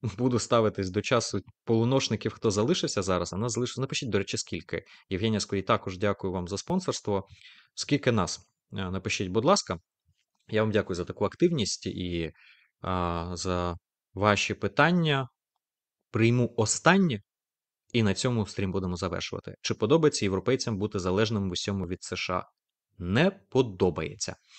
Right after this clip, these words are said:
Європейцям було вигідно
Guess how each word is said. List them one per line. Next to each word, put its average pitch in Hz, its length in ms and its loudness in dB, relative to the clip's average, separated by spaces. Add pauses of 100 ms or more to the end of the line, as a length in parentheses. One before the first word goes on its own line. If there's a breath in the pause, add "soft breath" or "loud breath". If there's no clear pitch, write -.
(380 loud breath)
Європейцям 143 840 4 (1120)
було 123 440 4
вигідно 90 580 -2